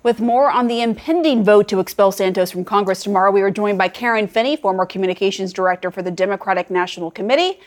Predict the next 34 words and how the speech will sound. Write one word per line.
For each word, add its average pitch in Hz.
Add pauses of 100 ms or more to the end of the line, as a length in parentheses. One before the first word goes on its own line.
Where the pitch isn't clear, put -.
(280)
Also 240
joining 247
us 233
tonight 240
is 220
Republican 220
strategist 196
Alice 202
Stewart, 330 (280)
who 349
also 320
served 190
as 202
communications 190
director 175
for 170
Ted 180
Cruz. - (300)
All 269
right, 262
so 285
before 349
we 392
jump 233
in, 202 (160)
I 240
wanna 269
just 226
go 208
over 196
and 190
remind 233
our 247
viewers 196